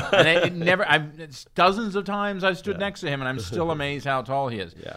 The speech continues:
Speaker 2: But what's really running tall this year is who is going to win the Best Actress in a Drama Series at the Emmys. Now, standing tall right now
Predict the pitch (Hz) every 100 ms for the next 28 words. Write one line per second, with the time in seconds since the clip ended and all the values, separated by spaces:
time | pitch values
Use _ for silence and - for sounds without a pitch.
0 | - 180 196 151 156 185 302 320 165 139
1 | 127 117 135 127 123 143 139 117 110 127
2 | 131 127 127 214 254 - 202 196 190 180
3 | 160 151 120 117 135 - - 104 104 160
4 | 165 156 135 - 120 131 135 131 143 143
5 | 135 - 117 110 110 113 127 156 110 85
6 | - - 160 185 - - - 202 294 339
7 | 151 110 101 104 104 123 214 110 135